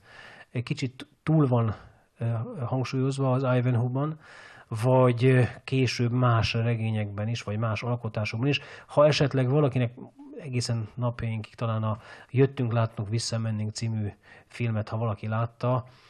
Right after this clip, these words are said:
ö, akkor tudja, hogy nagyjából azért annak ellenére, hogy Jean Reno zseniálisan alakítja a föltámadt, vagy a időutazásban résztvevő, mai világunkba átcsöppent, ö, tizenkettedik századi úr-,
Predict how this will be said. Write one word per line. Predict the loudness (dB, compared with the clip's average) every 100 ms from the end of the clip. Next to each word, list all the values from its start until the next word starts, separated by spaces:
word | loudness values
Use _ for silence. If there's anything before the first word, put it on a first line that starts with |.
| -20 -20 -10
ö, | -4 0 0 -2 -4
akkor | -6 -6 -6 -6
tudja, | -4 -2 0
hogy | 0 0
nagyjából | 0 0 -2 -2
azért | -4 -6 -10 -20 -6
annak | 2 2 4
ellenére, | 2 2 -2 -6
hogy | 0
Jean | 2 2
Reno | 2 0
zseniálisan | 0 0 2 0 -2 -4 -4 -4
alakítja | -4 -2 -6 -4 -2
a | -2 -4 -14
föltámadt, | -8 -4 -2 -2 -2 -2 -4
vagy | -2
a | -2 -4
időutazásban | -4 0 0 2 0 2 2
résztvevő, | 0 -2 -2 -2 -2 -4 -10 -20 -4
mai | 0 2
világunkba | 2 2 0 -2
átcsöppent, | -2 -2 -4 -6 -4 -6 -8 -16 -20 -20 -20 -8
ö, | -4 0 0 -4 -6
tizenkettedik | -6 -4 -2 -4 -6 -8
századi | -4 -4 -4 -6
úr-, | -6 -6